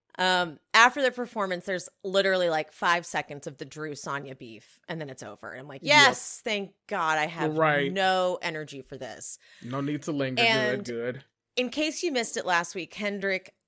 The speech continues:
Speaker 1: let everyone know, reminded everyone that the reason Kandi is so eager to fight is <laughs> because she's coming off of Queens of R and B, where she was
Speaker 2: Yes.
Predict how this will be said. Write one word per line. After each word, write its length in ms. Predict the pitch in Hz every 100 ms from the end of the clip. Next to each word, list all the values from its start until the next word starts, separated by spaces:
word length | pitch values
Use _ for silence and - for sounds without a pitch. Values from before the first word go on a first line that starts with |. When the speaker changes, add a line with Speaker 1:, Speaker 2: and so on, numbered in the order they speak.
| _ -
Speaker 1:
let 260 | 170 175
everyone 480 | 170 165 156 160 156
know, 160 | 156 151
reminded 420 | 151 151 151 151
everyone 380 | 151 143 143 139
that 160 | 135 -
the 80 |
reason 380 | 165 202 220 247
Kandi 420 | - 220 190 180
is 100 | 170 -
so 560 | - 180 160 160 151 - _ _ _ _ -
eager 520 | 202 208 190 151 131
to 100 | -
fight 460 | 175 - 160 131 123 -
is 140 | 165
<laughs> 80 | 170
because 240 | - 240
she's 180 | 185 202
coming 320 | - 214 202 185
off 200 | 175 185
of 80 | 165 - - - _ _ -
Queens 300 | 226 202 190
of 80 |
R 140 | 185 170
and 120 | 156
B, 280 | 156 151 175
where 160 | 165 160
she 200 | - 180
was 160 | 160
Speaker 2:
Yes. 520 | 143 139 123 - -